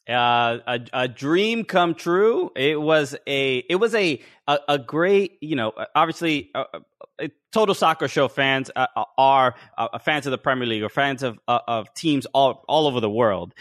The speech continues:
And one cool thing is, like, once you get the opportunity to actually hang out with those fans, usually we, we deal with, like, let's say, like, the Euro snobs in, in the U S that are, that, like, make fun of you for whatever you like, whatever team,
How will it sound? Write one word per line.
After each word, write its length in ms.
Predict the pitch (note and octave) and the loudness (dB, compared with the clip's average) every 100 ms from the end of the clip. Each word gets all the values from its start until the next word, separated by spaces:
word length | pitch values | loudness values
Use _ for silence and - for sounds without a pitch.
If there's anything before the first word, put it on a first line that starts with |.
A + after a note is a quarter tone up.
| C#3+ - | -12 -4
And 220 | C3+ C#3 - | -4 -4 -6
one 340 | B2+ F3+ G3+ F#3 _ | 0 0 0 -4 _
cool 300 | - E3 E3 | -6 0 2
thing 380 | D#3 D#3+ D#3+ D#3 | 0 -2 0 0
is, 160 | C3 B2 | -2 -2
like, 160 | A#2 - - | -2 -4 -14
once 300 | A#2 A#2+ D#3+ | -8 -4 -4
you 80 | A3 | -2
get 120 | E3+ | -2
the 100 | D#3+ | 0
opportunity 480 | C#3+ B2+ - C#3+ C#3+ | -2 -2 -6 -6 -4
to 140 | C3+ - | -6 -4
actually 640 | C#3+ D3 - C#3 C#3 C3+ - _ | -2 -4 -8 -4 -4 -4 -8 _
hang 240 | - C#3 C3+ | -6 -2 0
out 140 | C3+ | -2
with 140 | B2+ | -2
those 180 | C3 A#2 | -4 -4
fans, 460 | - B2+ C#3+ D3 - - _ | -2 -2 0 -2 -6 -20 _
usually 640 | D#3 F#3+ G3 G3+ F#3+ D3+ _ _ | -8 -2 2 2 2 -2 _ _
we, 140 | C#3+ D#3+ | -2 0
we 180 | D#3+ | -2
deal 220 | C3+ G#3 G3 | 2 4 4
with, 160 | G3 | 4
like, 180 | D#3+ D3 - | 2 0 -4
let's 220 | C3+ C3+ | -6 -2
say, 80 | D3 | 0
like, 160 | C3 - | 0 -2
the 100 | A#2 | 0
Euro 300 | C#3 C#3 A#2+ | 4 4 2
snobs 500 | - G#2+ G#2 G2 - | -2 0 0 -2 -6
in, 200 | A#2+ B2 - | -6 -4 0
in 140 | C#3+ | 0
the 100 | C3 | 0
U 240 | A#2 A#2+ | 0 0
S 160 | A2+ - | 0 0
that 140 | A2 | -2
are, 220 | A2 A2 G#2 | -2 -4 -6
that, 220 | A2+ G#2+ | -6 -6
like, 240 | A2 A2 G2+ B2+ | 0 0 0 -4
make 180 | D3 | -4
fun 180 | - D#3+ | 0 0
of 120 | D3 | 0
you 100 | C3 | -2
for 180 | B2 B2 | 0 0
whatever 320 | A#2+ D#3+ F3+ D3+ | 2 2 2 2
you 160 | A#2+ | 0
like, 260 | A2 G2 G2+ | 2 0 0
whatever 240 | B2+ A#2 | 0 0
team, 480 | - G#2+ F#3 F3+ | -2 2 4 2